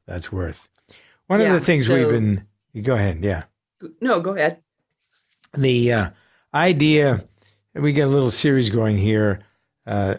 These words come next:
Speaker 1: we started last week when we were together talking about how to be a psychic. And so this week, maybe you can help us understand what it means to be clairvoyant. Uh, there
Speaker 2: Yeah.
Speaker 1: are,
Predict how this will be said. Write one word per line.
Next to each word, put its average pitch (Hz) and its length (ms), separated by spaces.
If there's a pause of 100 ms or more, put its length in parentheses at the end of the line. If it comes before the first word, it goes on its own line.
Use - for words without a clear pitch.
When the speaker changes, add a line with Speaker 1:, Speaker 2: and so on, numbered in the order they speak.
(100)
Speaker 1:
we 107 100
started 113 640
last 113 300
week 202 160
when 117 100
we 101 100
were 92 120
together 95 360
talking 117 260
about 104 180
how 110 120
to 101 80
be 95 140
a 85 60
psychic. 104 540
And 98 140
so 110 360 (460)
this 175 200
week, 147 160
maybe 127 280
you 117 120
can 110 140
help 120 300
us - 200 (440)
understand 120 680
what 117 140
it 110 140
means 117 300
to 107 100
be 101 360 (460)
clairvoyant. 107 1600 (440)
Uh, 98 200
there 110 240
Speaker 2:
Yeah. 110 140
Speaker 1:
are, 107 500